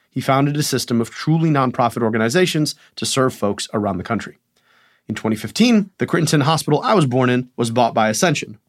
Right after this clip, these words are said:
who claims to be the, quote, "largest chain of nonprofit hospitals in the country." They own and operate twenty-six hundred healthcare sites across nineteen states. But a nonprofit?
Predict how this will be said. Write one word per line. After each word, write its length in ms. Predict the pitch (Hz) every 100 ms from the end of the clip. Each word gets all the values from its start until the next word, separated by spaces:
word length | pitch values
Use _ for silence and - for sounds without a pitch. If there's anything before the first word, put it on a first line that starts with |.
| _ -
who 100 | 151
claims 340 | 165 175 175
to 80 | 160
be 160 | 127
the, 180 | 123 120 - -
quote, 260 | 131 - - _
"largest 400 | 135 180 190 214
chain 260 | - 170 165
of 120 | 143
nonprofit 500 | 120 127 123 131 123
hospitals 520 | 123 113 - 107 104
in 60 | 107
the 80 | 104
country." 340 | 147 135 - _ _ _ _ _ -
They 100 | 123
own 160 | 135
and 80 | 156
operate 520 | 135 120 131 127 -
twenty-six 500 | - 175 - 156 156
hundred 440 | - - 175 139 131
healthcare 360 | 127 - 131
sites 300 | - 98 92
across 320 | 104 113 104 107
nineteen 300 | 90 - 101
states. 400 | - 98 - - _ _ _ _ _ -
But 220 | 127 - -
a 80 |
nonprofit? 640 | 104 110 135 196 - 208